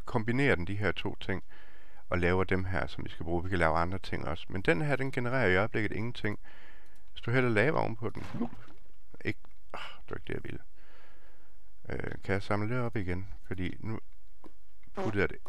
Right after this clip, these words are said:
ind i blokken. Det var ikke det, jeg ville. Sådan. Okay. Hvis vi gør sådan her i stedet for. Fjerner den der, og så sætter vi blokken der på og fjerner den der. Så løber lavaen ud over det hele. Jeg kan faktisk også grave, så det løber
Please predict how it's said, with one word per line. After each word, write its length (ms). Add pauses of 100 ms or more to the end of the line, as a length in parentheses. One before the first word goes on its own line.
(100)
ind 160
i 60
blokken. 400
Det 60
var 80
ikke 140
det, 60
jeg 120
ville. 280
Sådan. 380 (800)
Okay. 300 (440)
Hvis 200
vi 60
gør 120
sådan 260
her 160
i 60
stedet 360
for. 160 (1300)
Fjerner 340 (720)
den 240
der, 180 (100)
og 100
så 140
sætter 260
vi 100
blokken 360 (320)
der 180 (140)
på 60
og 140
fjerner 420
den 220
der. 160 (540)
Så 120
løber 240
lavaen 480
ud 180
over 260
det 100
hele. 160
Jeg 100
kan 80
faktisk 200
også 180
grave, 300
så 120
det 80
løber 260